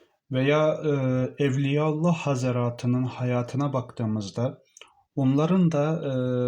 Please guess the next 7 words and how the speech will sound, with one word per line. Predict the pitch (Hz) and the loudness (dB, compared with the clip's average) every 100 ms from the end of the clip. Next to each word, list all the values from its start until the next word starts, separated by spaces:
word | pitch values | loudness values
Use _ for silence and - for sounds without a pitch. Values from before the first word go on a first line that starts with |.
| 123 120 120 117 - _ _ - | 0 0 -2 -6 -12 _ _ -4
buna | 143 165 165 | 0 2 2
benzer | 143 131 117 120 - | 2 2 2 -2 -2
imtihanlarla | 131 131 127 135 135 151 147 135 151 | 0 0 -2 -4 0 2 0 0 -2
yüz | 143 147 156 131 | -2 0 0 0
yüze | 123 131 | 0 -2
kaldığını | - 120 113 117 117 | -2 -2 0 2 2
görüyoruz. | 113 107 101 95 90 - - | 0 -4 -4 -6 -8 -8 -10